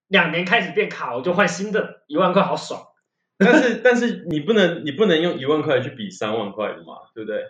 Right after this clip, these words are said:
Speaker 1: 当然了，当然我，
Speaker 2: 对啊，因为
Speaker 1: 我从头开始前讲的就是不要用三万块的。
Speaker 2: 像我这S E的手机，其实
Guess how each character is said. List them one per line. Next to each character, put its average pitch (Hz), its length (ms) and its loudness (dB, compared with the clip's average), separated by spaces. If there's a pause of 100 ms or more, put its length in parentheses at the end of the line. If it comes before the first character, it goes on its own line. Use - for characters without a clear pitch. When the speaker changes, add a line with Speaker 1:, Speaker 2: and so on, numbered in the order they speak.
(260)
Speaker 1:
当 254 140 4
然 220 180 0
了， 170 80 2
当 208 140 2
然 175 80 -6
我， 156 120 6
Speaker 2:
对 113 80 6
啊， 113 60 2
因 127 60 -4
为 175 160 6
Speaker 1:
我 170 40 -2
从 202 200 2
头 208 120 4
开 247 120 6
始 202 80 -2
前 170 260 -4
讲 165 140 -4
的 127 40 -8
就 165 80 -4
是 175 80 -2
不 175 160 -6
要 175 160 8
用 175 160 0
三 170 160 -4
万 165 120 -4
块 170 140 -2
的。 127 200 -4
Speaker 2:
像 262 260 4
我 123 60 -2
这 175 120 -2
S 123 340 -6
E 123 140 -2
的 107 100 0
手 95 180 -10
机， 104 160 -10
其 113 160 -14
实 120 320 -4